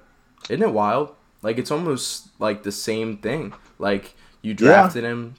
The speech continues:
Speaker 1: to be the successor
Speaker 2: Yeah.
Speaker 1: of your franchise quarterback that's led your franchise for almost twenty years. So, it's so similar, but there was a reason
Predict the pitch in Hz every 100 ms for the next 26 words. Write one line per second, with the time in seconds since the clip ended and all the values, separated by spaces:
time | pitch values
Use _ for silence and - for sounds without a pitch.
0 | _ - 101 104 101 - 104 - - 104
1 | - 117 110 110 110 - 131 139 95 98
2 | - 101 101 104 107 104 - 104 104 101
3 | 101 101 98 - - _ 98 95 - 95
4 | 104 101 - 101 101 101 101 101 101 98
5 | - 98 92 95 - - 98 101 98 101
6 | 101 101 98 95 92 - - - - -
7 | - 95 92 92 95 - _ - _ 123
8 | - - 123 139 - 120 131 98 95 98
9 | 98 113 101 - - _ _ _ 107 143
10 | 190 170 156 190 147 131 110 110